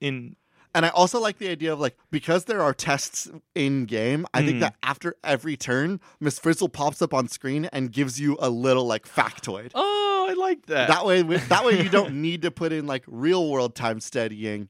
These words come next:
Speaker 2: You'll,
Speaker 1: Uh-huh.
Speaker 2: you'll get a little bit through
Speaker 1: Uh-huh.
Speaker 2: playing the video game.
Speaker 1: Oh my God, I love that. Okay, this is cool. I'm gonna give you, I wanna give you a couple more lightning round stuff,
Speaker 2: Okay.
Speaker 1: and then we jump into our nugget, okay?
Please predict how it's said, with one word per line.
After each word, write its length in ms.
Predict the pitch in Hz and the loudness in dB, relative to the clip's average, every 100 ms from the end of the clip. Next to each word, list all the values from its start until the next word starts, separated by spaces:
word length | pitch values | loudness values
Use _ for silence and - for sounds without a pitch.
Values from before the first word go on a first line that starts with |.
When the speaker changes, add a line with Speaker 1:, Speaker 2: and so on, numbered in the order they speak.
| - | 0
Speaker 2:
You'll, 100 | 147 | 0
Speaker 1:
Uh-huh. 120 | 123 110 - | 2 -4 -4
Speaker 2:
you'll 220 | 208 214 | -4 -4
get 220 | 170 240 | -2 -2
a 100 | 196 | 0
little 440 | 170 165 170 156 143 | 0 2 2 2 0
bit 200 | 131 143 | -4 -8
through 680 | _ 135 147 139 131 123 113 _ | _ -6 -2 0 0 -4 -8 _
Speaker 1:
Uh-huh. 300 | 143 139 113 113 _ | -2 -2 -4 -8 _
Speaker 2:
playing 380 | - 160 143 117 | 0 2 4 2
the 80 | 107 | -2
video 380 | 123 110 104 - | -4 -4 -10 -12
game. 280 | - - - | -12 -14 -10
Speaker 1:
Oh 140 | 123 110 | -6 -6
my 160 | 101 | -6
God, 260 | - 107 104 | -4 -4 -4
I 60 | 110 | -4
love 280 | 107 101 | -4 -4
that. 260 | 110 107 107 _ | -4 -8 -10 _
Okay, 220 | 170 151 | 2 2
this 160 | 139 151 | 2 -2
is 60 | |
cool. 140 | 156 160 | 0 2
I'm 100 | - | 2
gonna 140 | 190 220 | 0 -2
give 120 | 214 | -4
you, 120 | 202 | -4
I 20 | |
wanna 140 | 156 170 | -4 -6
give 120 | 202 | -6
you 60 | |
a 20 | 196 | -8
couple 200 | 196 175 | -8 -8
more 140 | 175 | -8
lightning 280 | 151 151 160 | -8 -8 -6
round 160 | 160 | -8
stuff, 200 | 160 160 | -2 0
Speaker 2:
Okay. 120 | 139 135 | 0 -2
Speaker 1:
and 100 | 127 | -4
then 120 | 127 | -6
we 100 | 131 | -4
jump 220 | 135 127 | -4 -4
into 120 | 131 | -6
our 60 | 131 | -6
nugget, 240 | 117 104 107 | -6 -10 -10
okay? 240 | 147 | -10